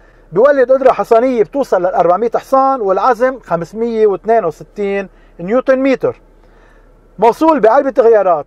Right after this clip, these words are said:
من عشر سرعات أوتوماتيكية. أكيد بتوفر عدة وضعيات للقيادة، وضعيات القيادة التوفيرية، وضعية القيادة المريحة،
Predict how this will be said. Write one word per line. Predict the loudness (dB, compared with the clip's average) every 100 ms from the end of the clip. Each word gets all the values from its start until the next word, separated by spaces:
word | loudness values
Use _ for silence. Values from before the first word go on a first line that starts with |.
| -10
من | -6 -2
عشر | -2 -2 0
سرعات | 0 2 0 0 -2 -6 -4
أوتوماتيكية. | -2 0 0 -2 -8 -12 -14 _ _ _ _ _ _ -12
أكيد | -6 -2 -2
بتوفر | 0 0 2 0 2
عدة | 0 -2 0 0
وضعيات | 2 0 0 0 0
للقيادة، | -4 -2 0 2 2 2 0 -2 _ _ _ _
وضعيات | -2 0 2 2 0
القيادة | -4 0 2 2 0
التوفيرية، | 0 -2 0 0 0 0 0 0 -4 _ _
وضعية | -2 0 0 0
القيادة | -2 0 2 2 2 0 -2 0
المريحة، | 0 2 2 0 0 0 0